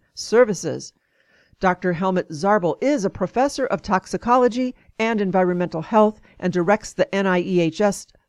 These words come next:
funded Center for Environmental Exposures and Disease at Rutgers University. His research has led to important discoveries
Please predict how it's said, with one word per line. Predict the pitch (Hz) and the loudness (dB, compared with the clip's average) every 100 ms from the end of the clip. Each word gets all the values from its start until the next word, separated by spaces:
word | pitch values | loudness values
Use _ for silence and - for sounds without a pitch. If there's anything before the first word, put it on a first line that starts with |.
| _ | _
funded | 220 254 269 247 | 0 2 0 -2
Center | - 214 208 208 | -2 -2 0 -2
for | - 151 | 0 -2
Environmental | 156 180 214 196 185 190 - | 0 0 0 -2 -4 -4 -4
Exposures | 160 - 202 202 180 202 175 | -6 -4 2 2 2 -2 -2
and | 165 147 | -6 -4
Disease | 156 160 214 202 202 _ _ - | -6 -2 0 0 -4 _ _ 0
at | - | 2
Rutgers | 170 180 - 180 165 - | 2 0 2 -2 -2 -6
University. | 170 160 151 170 - 156 147 - _ _ _ _ _ _ _ - | -4 -2 0 -2 -4 -6 -8 -10 _ _ _ _ _ _ _ -2
His | 180 160 | -2 0
research | 196 214 190 165 | 0 0 -2 -4
has | 180 160 | -4 -2
led | 180 175 | 0 0
to | 180 | -2
important | 180 160 - 220 240 214 | -4 -2 2 2 0 -10
discoveries | 208 - 277 277 156 139 | -8 0 0 2 -2 -4